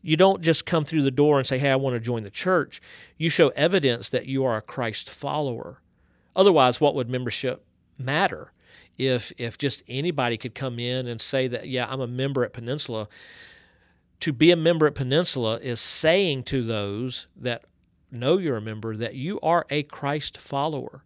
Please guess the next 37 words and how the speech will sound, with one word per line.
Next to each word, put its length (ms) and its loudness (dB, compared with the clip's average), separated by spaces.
and 100 -6
that 200 -4
you 60 -2
have 180 2
followed 540 2
him 440 -4
in 220 -8
biblical 460 -2
baptism, 600 -6
which 200 -14
we're 80 -8
gonna 120 -8
talk 300 -6
about 260 -10
in 140 -14
just 160 -12
a 20 -16
few 140 -14
moments. 440 -16
So 320 -4
that's 260 -4
three 220 2
of 80 0
the 40 -2
characteristics. 600 -4
We're 80 -6
gonna 220 -6
kinda 280 -6
pick 200 -8
up 180 -4
pace 260 -4
here 160 -6
in 60 -10
just 180 -12
a 40 -16
few 160 -10
moments. 360 -12